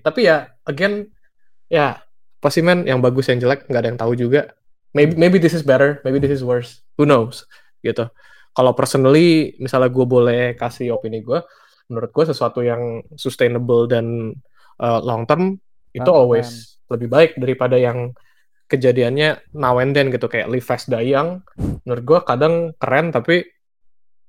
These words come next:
Speaker 1: buat yang hal-hal yang sebenarnya sifatnya lebih impactful dan meaningful kayak gini, jangan kayak gitu deh, gitu.
Speaker 2: Iya.
Speaker 1: Jadi kayak, ah, Elon Musk good or bad? Eh, I don't know.
Speaker 2: <laughs> Iya, iya.
Speaker 1: Gitu.
Speaker 2: Nyatanya yang, yang kita lewatin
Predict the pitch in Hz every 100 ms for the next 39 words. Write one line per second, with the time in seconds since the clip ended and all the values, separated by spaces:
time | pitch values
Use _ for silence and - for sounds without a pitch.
0 | _ _ 135 127 127 139 123 120 123 120
1 | 123 120 117 113 - - 131 127 123 120
2 | 120 123 120 - 117 120 117 127 - -
3 | 120 117 113 - 120 120 120 117 117 -
4 | 117 120 113 135 160 117 110 113 107 104
5 | - 113 - _ - - 139 _ _ _
6 | 143 131 127 127 147 127 117 - - 127
7 | 143 131 - 143 135 143 147 139 135 135
8 | 139 131 117 113 113 104 104 - _ -
9 | 127 - - _ 156 151 139 123 123 123
10 | _ - 135 127 - _ - 143 143 190
11 | 190 175 165 160 147 151 175